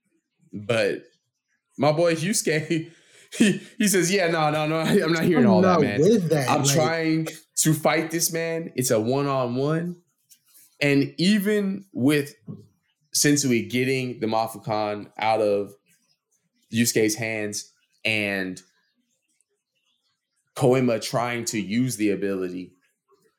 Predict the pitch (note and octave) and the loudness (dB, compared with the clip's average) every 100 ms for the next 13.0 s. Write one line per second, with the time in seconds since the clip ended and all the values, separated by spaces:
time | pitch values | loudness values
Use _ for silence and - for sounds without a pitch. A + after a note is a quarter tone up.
0 | _ _ _ _ _ _ _ _ - C#3 | _ _ _ _ _ _ _ _ -2 2
1 | C3+ C#3 C#3+ C#3 - E3 F#3+ E3+ F3+ F#3 | 2 0 -4 -4 -4 -4 -4 -8 -8 -6
2 | F#3 - B2+ F#2 G2 B2+ B2 C3+ C3+ C3 | -2 -2 -2 -8 -8 -4 -2 -2 -4 -2
3 | E3+ D#3 B2 D#3 D#3 D3+ - _ - C#3+ | -4 -4 -4 -4 -4 -6 -12 _ -4 0
4 | D#3+ E3 D#3+ D#3 D3+ D3 C#3 B2 A#2 B2 | 2 2 0 -4 -4 -2 -2 -2 -4 -4
5 | B2+ B2 - B2 B2+ - - - E3+ G3+ | -4 -6 -6 -8 -8 -20 -14 -2 0 2
6 | G3+ F3 E3 E3 - C3+ D3+ C#3 D#3 C#3 | 0 0 0 -2 -4 -2 -2 0 0 0
7 | G2+ G#2+ D3+ A2 F#2+ G#2 A#2 D#3 A#3+ - | 0 -2 -2 -2 -4 -2 0 0 -2 -4
8 | _ - - - - - - - - _ | _ -20 -12 -12 -12 -8 -6 -6 -12 _
9 | _ _ _ D3 E3 C#3+ F3 B3 E3+ D#3 | _ _ _ -2 0 2 4 4 4 4
10 | C3 D3+ E3 - - F3 G3+ E3+ D3 C#3 | 4 2 2 -2 0 2 2 0 0 -2
11 | B2 G2+ E2+ E2 D#2+ F#3 - F3 F3 A#2+ | -2 -4 -10 -14 -4 -2 -2 -8 -10 -10
12 | G#2 F2 - C3+ G3 C#4 - - C3+ - | -12 -18 -10 -6 -4 -4 -4 -2 -4 -6